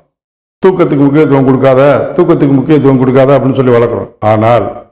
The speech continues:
நாற்பது வயதுல இருந்து ஐம்பது, அறுபது வயது, எழுபது வயதை கடந்தவங்களுக்கு தூக்கத்திற்கு முக்கியத்துவம் கண்டிப்பாக கொடுக்க வேண்டும். ஒரு மனிதன் சராசரியாக ஏழு to எட்டு மணி நேரம் தூங்க வேண்டியது என்பது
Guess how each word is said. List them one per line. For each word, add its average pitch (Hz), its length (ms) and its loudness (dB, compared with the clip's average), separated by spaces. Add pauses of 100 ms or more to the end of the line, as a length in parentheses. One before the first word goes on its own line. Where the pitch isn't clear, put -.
(880)
நாற்பது 147 420 0
வயதுல 170 280 2
இருந்து 170 540 0 (300)
ஐம்பது, 135 360 2
அறுபது 131 300 2
வயது, 156 360 2
எழுபது 131 280 2
வயதை 151 240 2
கடந்தவங்களுக்கு 135 840 0
தூக்கத்திற்கு 160 960 -2
முக்கியத்துவம் 147 680 0
கண்டிப்பாக 143 720 0
கொடுக்க 127 360 -4
வேண்டும். 104 600 -2 (580)
ஒரு 113 120 2
மனிதன் 151 680 0 (140)
சராசரியாக 131 960 0 (760)
ஏழு 156 320 2
to 156 100 -4
எட்டு 123 200 -4
மணி 123 200 0
நேரம் 143 200 0
தூங்க 139 280 2
வேண்டியது 120 320 2
என்பது 113 680 0